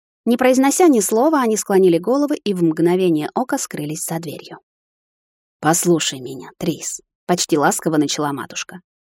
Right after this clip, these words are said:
«В этом деле я могу довериться только тебе». Мне стало известно, что в руках охотников оказался браслет Ариэлы. С его помощью они способны легко определить, ведьма перед ними или же нет.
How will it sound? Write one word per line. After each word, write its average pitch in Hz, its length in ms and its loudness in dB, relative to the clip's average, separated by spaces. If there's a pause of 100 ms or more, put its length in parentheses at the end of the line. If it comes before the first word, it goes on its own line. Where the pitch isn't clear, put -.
«В 151 80 -2
этом 170 360 4
деле 175 300 4
я 147 100 2
могу 151 260 0
довериться 160 600 -2
только 160 440 -4
тебе». - 320 -12 (760)
Мне 160 260 6
стало 156 380 0
известно, 175 420 0
что 156 200 -6
в 156 60 -4
руках 165 300 -2
охотников 170 560 -2
оказался 170 520 0
браслет 160 440 -4
Ариэлы. 151 460 -6 (380)
С - 100 -6
его 175 240 6
помощью 170 500 2
они 170 160 4
способны 190 520 2
легко 156 380 0
определить, 160 480 0
ведьма 208 340 0
перед 147 280 -2
ними 139 320 -6
или 151 140 -4
же 220 160 -4
нет. 165 360 -2